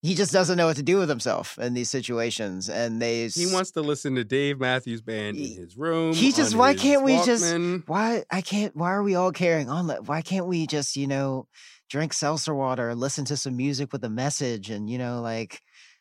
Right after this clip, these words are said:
Speaker 1: maybe, you know, talk about, talk about conversa-, talk about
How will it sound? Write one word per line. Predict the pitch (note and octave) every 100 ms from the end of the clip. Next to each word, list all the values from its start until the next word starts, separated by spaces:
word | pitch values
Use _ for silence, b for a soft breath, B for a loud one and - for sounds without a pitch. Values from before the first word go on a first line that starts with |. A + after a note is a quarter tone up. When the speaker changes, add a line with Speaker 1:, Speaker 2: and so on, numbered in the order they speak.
| b -
Speaker 1:
maybe, | C3+ C3 C#3 C3+ A#2+ -
you | D#3
know, | C3 B2+
talk | - C#3+ C#3
about, | C#3 C3+ B2+ -
talk | - C#3+
about | C#3+ C#3 C3+
conversa-, | D3 C3+ B2+ B2 C3 -
talk | D#3 D#3
about | D#3 D3+ C#3